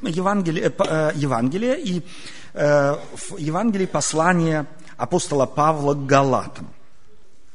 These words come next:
В первой главе послания к Галатам мы с вами читаем с одиннадцатого стиха.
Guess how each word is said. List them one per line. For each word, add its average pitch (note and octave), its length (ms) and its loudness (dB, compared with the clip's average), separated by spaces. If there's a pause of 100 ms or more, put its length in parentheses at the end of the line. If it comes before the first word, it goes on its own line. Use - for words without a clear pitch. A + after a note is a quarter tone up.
(120)
В - 180 -6
первой C3 300 8
главе D3 360 2 (440)
послания B2 720 0
к C3 120 -6
Галатам D3+ 520 4
мы D3 180 4 (220)
с - 140 -6
вами B2+ 240 4
читаем A#2 600 0 (440)
с - 200 -12
одиннадцатого B2+ 680 0
стиха. - 440 -6